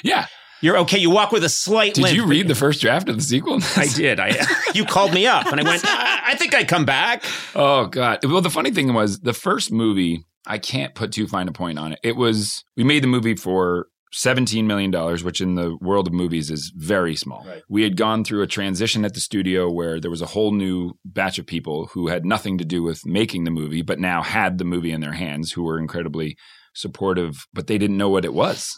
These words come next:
Speaker 1: They had
Speaker 2: Right.
Speaker 1: no idea. So we were going into this thing completely flying blind. And without a doubt,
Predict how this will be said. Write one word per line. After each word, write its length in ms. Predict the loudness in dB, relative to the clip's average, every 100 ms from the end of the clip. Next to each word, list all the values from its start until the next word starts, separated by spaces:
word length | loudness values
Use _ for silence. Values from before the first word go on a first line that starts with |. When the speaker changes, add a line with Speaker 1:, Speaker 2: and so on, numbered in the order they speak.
| -8
Speaker 1:
They 60 | 0
had 60 |
Speaker 2:
Right. 120 | 2
Speaker 1:
no 100 | 2
idea. 380 | 0 0 -2 -4 _ _ -12
So 140 | -4
we 140 | 0
were 120 | 2 2
going 300 | 2 2 2
into 160 | 0
this 200 | 0 -2
thing 160 | -2 -4
completely 560 | -4 -6 -2 0 -2
flying 340 | -4 -4 -4 -4
blind. 380 | -6 -6 -8 -10 _ _ _ _ _ _ _
And 240 | -4 -2 0
without 380 | 0 2 0
a 40 | 0
doubt, 360 | 0 2 2